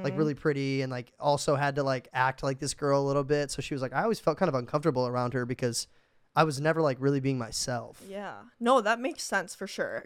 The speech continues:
Speaker 1: Girls definitely have this, like, competition with them. Even if you're, like, really close friends, I feel
Speaker 2: Yeah,
Speaker 1: like
Speaker 2: yeah,
Speaker 1: it's
Speaker 2: for
Speaker 1: easy to be
Speaker 2: sure.
Speaker 1: like, "Oh, you have that? That's super cute. Oh, like, oh, like, what are you wearing? Like, I need to match up with that 'cause
Speaker 2: Uh,
Speaker 1: I don't wanna
Speaker 2: yeah.
Speaker 1: wear this if you're gonna wear that out."
Speaker 2: Yeah.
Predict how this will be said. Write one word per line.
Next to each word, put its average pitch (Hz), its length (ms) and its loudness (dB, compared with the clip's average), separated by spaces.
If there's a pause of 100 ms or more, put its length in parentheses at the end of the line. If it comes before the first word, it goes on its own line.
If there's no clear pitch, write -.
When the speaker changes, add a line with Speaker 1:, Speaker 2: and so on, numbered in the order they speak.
Speaker 1:
Girls 269 340 2
definitely 220 460 0
have 190 260 -2
this, 190 400 -4 (320)
like, 180 220 -4
competition 175 560 -10
with 196 100 -8
them. 214 300 -4
Even 233 280 2
if 240 140 -6
you're, 208 100 -2
like, 180 280 -4
really 185 200 -6
close 175 300 -12
friends, 180 320 -18
I 185 120 -8
feel 160 80 -6
Speaker 2:
Yeah, 196 60 2
Speaker 1:
like 202 100 4
Speaker 2:
yeah, 202 60 0 (120)
Speaker 1:
it's - 0 -
Speaker 2:
for 160 80 -6
Speaker 1:
easy 196 220 -6
to 156 80 -2
be 139 80 -2
Speaker 2:
sure. - 40 2
Speaker 1:
like, 180 240 -4 (260)
"Oh, 302 80 -4
you 254 180 -2
have 262 120 -2
that? 269 220 -4
That's - 180 -12
super 240 220 -8
cute. 262 440 -6 (360)
Oh, 269 160 2
like, 208 260 -2
oh, 285 200 0
like, 208 280 0
what 247 140 2
are 247 40 -2
you 233 120 -4
wearing? 202 360 -2
Like, 185 200 -10
I 190 100 0
need 185 120 -8
to 180 60 -6
match 175 320 -12
up 180 160 -12
with 170 120 -16
that 165 100 -8
'cause 143 180 2
Speaker 2:
Uh, 190 60 4
Speaker 1:
I 202 60 6
don't 208 80 4
wanna 190 140 0
Speaker 2:
yeah. - 60 -2
Speaker 1:
wear 185 120 -2
this 214 280 2
if 208 60 -18
you're 190 100 -10
gonna 190 120 -10
wear 185 160 -8
that 185 140 -4
out." 190 280 -4
Speaker 2:
Yeah. 143 300 0